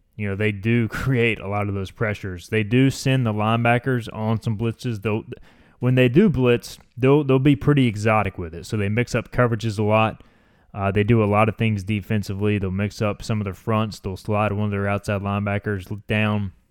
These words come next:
to rush off the edge. They do a lot of different things, so it's not as simple as, "Hey, let's rush three or let's rush four." They'll mix up their looks, their fronts, their coverages, and so they do a lot of different things. They do tend to play more coverage,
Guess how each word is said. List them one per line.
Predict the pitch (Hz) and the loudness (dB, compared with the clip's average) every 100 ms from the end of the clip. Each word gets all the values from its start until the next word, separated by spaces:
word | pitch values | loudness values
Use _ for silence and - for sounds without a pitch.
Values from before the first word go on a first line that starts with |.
| _ _ _ _ _ - - | _ _ _ _ _ -20 -4
to | 123 | -2
rush | 117 113 - | 2 2 2
off | 107 - | -2 -2
the | 98 98 | -6 -4
edge. | 104 98 - | -4 -4 -2
They | 117 | 2
do | 135 | 2
a | 127 | 4
lot | 110 113 | 4 2
of | 104 | 2
different | 113 - - | -2 -4 -8
things, | 120 123 127 120 | -4 -2 -4 -6
so | 120 117 | -4 -4
it's | - | -2
not | 123 117 | 0 0
as | 98 | -2
simple | 123 113 104 104 | -4 -4 -4 -4
as, | 107 | -2
"Hey, | 107 | -4
let's | 98 - 117 | -6 -6 -4
rush | 110 - | -4 -4
three | 117 120 127 123 - _ _ _ _ _ _ _ 113 | -2 2 4 2 -2 _ _ _ _ _ _ _ -4
or | 107 | -2
let's | 107 120 | -2 0
rush | 113 104 | 0 -2
four." | - - 135 123 117 104 | -6 -2 2 4 4 2
They'll | 110 | 2
mix | 110 113 - | 2 0 0
up | 110 | -4
their | 101 98 | -2 -2
looks, | 107 107 - | -2 -2 -4
their | 98 | -10
fronts, | - 117 110 - | -4 -2 -2 -6
their | 98 | -12
coverages, | 92 120 117 117 110 110 107 - | 0 2 2 0 0 0 0 -6
and | - 107 | -10 -8
so | - 113 | -4 0
they | 117 | 0
do | 123 113 | 0 0
a | |
lot | 107 107 | 2 2
of | 101 | 0
different | 107 - - | -2 -6 0
things. | 113 113 110 98 | 4 6 4 2
They | 104 | 0
do | 104 117 | 2 0
tend | - 123 117 101 | 0 0 0 -2
to | - | -4
play | - 117 110 | 0 2 2
more | 107 101 95 | 0 -2 -4
coverage, | - 143 131 143 139 113 - | 0 2 4 4 4 0 -12